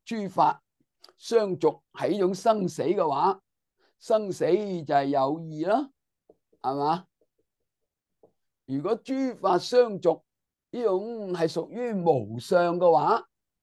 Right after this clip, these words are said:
無相就冇異啦，係嘛？咁但係我哋一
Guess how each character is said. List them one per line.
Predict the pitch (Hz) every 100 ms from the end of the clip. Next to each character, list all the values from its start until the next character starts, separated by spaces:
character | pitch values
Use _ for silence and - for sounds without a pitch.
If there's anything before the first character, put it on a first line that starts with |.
| _ _ _ _ _
無 | 135 120 117
相 | 127 165 156 147 139
就 | 127
冇 | 135 135 131 170
異 | 175 156 165
啦， | 240 254 _ _ _ _ _
係 | 131
嘛？ | 135 131 147 _ _ _ _ _
咁 | - 269
但 | - 170 165
係 |
我 | 165 185
哋 |
一 | 180 240